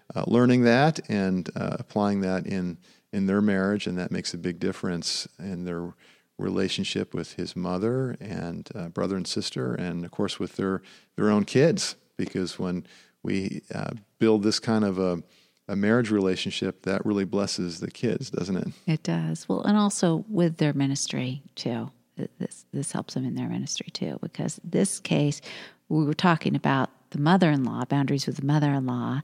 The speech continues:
Speaker 2: not being enmeshed with the mother-in-law, but he can also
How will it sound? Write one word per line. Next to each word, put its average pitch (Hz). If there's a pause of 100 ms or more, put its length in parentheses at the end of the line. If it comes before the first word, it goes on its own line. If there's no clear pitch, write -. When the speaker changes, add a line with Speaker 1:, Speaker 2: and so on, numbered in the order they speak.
(420)
Speaker 2:
not 165
being 143
enmeshed 151
with 143
the 143
mother-in-law, 151 (520)
but - (120)
he 180
can 247
also 185